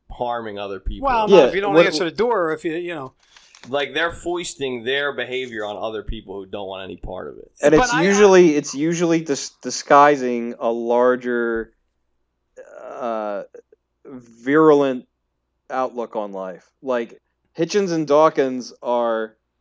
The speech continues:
Speaker 3: huge atheists,
Speaker 2: Mm-hmm.
Speaker 3: but they direct most of their ire at Islam,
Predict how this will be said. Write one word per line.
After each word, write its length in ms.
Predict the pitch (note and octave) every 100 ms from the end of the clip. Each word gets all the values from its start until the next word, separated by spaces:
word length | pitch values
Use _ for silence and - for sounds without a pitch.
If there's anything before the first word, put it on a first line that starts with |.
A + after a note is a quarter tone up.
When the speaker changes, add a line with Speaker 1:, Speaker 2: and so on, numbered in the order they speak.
| _ _ _ _ _ _
Speaker 3:
huge 520 | - D#3 D#3+ D3+ C#3+
atheists, 800 | C#3 C#3+ D3 D#3 E3+ F3+ - - _ _ _ _ -
Speaker 2:
Mm-hmm. 320 | D3+ D3+ E3
Speaker 3:
but 160 | - C#3
they 140 | D3
direct 300 | D3 D3 D3
most 320 | C3 C#3 C#3+
of 80 | C#3
their 180 | C3 B2
ire 480 | A#2+ B2+ B2 A#2 A2
at 160 | G#2+
Islam, 540 | G#2+ A2+ - F2 D#2+